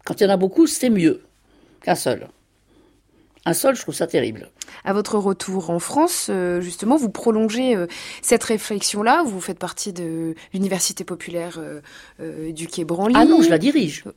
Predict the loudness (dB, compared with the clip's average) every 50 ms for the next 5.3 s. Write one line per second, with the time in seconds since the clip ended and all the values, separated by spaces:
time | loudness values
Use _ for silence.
0 | _ _ _ _ _ _ -6 0 2 4 6 6 6 4 4 4 4 4 4 2
1 | 0 2 2 2 2 0 -2 -2 -4 -4 -4 -4 -6 -8 -6 -4 -4 -4 -4 -6
2 | -12 -12 -10 -8 -8 -6 -6 -6 -6 -6 -4 -2 0 0 0 -2 -4 -12 -20 -20
3 | -20 -20 -20 -20 -20 -20 -20 -20 -20 -8 _ 2 4 4 6 6 6 6 4 4
4 | 4 4 4 4 4 4 2 2 2 2 2 2 2 0 -2 -2 -4 -4 -4 -2
5 | -2 0 2 4 6 4